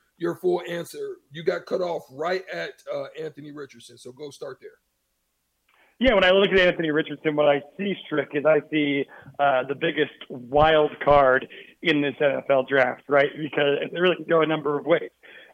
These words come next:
Speaker 2: Uh, when you see him on, you know, in the combine and throwing, it's, it's clear. You know, he has the arm strength, he has the physicality,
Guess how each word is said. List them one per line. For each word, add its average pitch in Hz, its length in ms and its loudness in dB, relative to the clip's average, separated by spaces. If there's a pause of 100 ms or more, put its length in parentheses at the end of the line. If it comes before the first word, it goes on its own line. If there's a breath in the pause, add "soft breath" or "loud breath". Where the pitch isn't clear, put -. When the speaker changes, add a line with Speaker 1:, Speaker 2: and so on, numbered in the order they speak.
(120)
Speaker 2:
Uh, 139 340 4
when 151 200 -4
you 151 100 -2 (100)
see 170 180 4
him 156 320 2
on, 139 680 2 (280)
you 156 160 -2
know, 143 160 2
in 147 440 -8
the 143 80 -4
combine 143 560 2 (400)
and 127 160 -10
throwing, 151 380 4
it's, 135 180 -8
it's 135 220 -6
clear. 175 240 0 (560 loud breath)
You 147 100 0
know, 139 160 2
he 156 160 4
has 151 260 6
the 143 120 4
arm 139 200 4
strength, 120 300 -6
he 139 120 -4
has 143 160 4
the 135 80 -8
physicality, 139 600 0